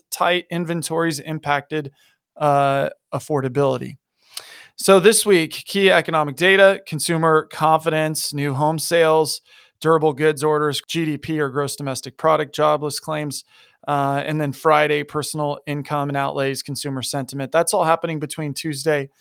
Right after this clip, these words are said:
and Friday, and today is Monday. Um, this week, companies reporting earnings. These are the notable ones. Monday, the Coca-Cola Company. Tuesday would be Microsoft. That's a large position. And, uh, you're gonna hear later on this podcast kind of what's,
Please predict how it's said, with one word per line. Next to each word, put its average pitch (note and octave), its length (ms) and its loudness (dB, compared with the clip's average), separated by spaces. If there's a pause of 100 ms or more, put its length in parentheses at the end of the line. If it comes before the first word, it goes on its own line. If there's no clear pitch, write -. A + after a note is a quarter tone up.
(260)
and D3 160 -6
Friday, D3 340 2
and C#3 80 -6
today D#3 240 0
is D3 220 -2 (260)
Monday. F3+ 420 2 (580)
Um, G3+ 340 6
this A#3+ 240 4
week, F#3+ 440 2
companies F3+ 840 -2
reporting E3 480 2
earnings. E3 320 2
These G3 180 -4
are A3+ 60 0
the F3+ 100 -2
notable D#3+ 520 2
ones. F3+ 360 0
Monday, F3 520 2
the D#3 100 -4
Coca-Cola E3 560 -2
Company. D#3+ 460 -6 (420)
Tuesday F3+ 720 0 (320)
would D3+ 140 -4
be D#3+ 160 0
Microsoft. D#3 720 2
That's D#3 160 -2
a D3+ 60 0
large C#3+ 380 0
position. C#3 540 -4 (320)
And, C#3+ 400 -2
uh, C#3+ 240 2
you're D3+ 140 -2
gonna D#3 120 0
hear D#3 320 2
later D3+ 300 4
on D3 120 2
this C#3 120 -6
podcast D3+ 640 0
kind D#3 180 -4
of B2+ 100 -10
what's, D3 360 -2